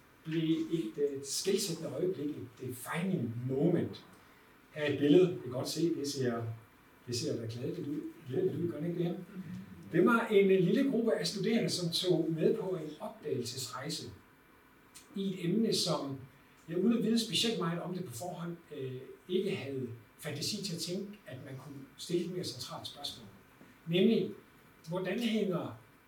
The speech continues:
begrebet Guds rige og korset sammen i Markus evangeliet?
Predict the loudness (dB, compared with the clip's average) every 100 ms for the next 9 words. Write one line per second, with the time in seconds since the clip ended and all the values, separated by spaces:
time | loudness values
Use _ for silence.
0 | -20 -20 -16 -4 -2 -2 -2 -2 -2 -4
1 | 0 2 2 0 -2 -2 -2 -4 -8 -18
2 | -20 -20 -12 -8 -8 -10 -14 -20 -10 -4
3 | -2 -2 -4 -8 -12 -18 -8 -4 -4 -4
4 | -6 -6 -4 -6 -8 -10 -12 -14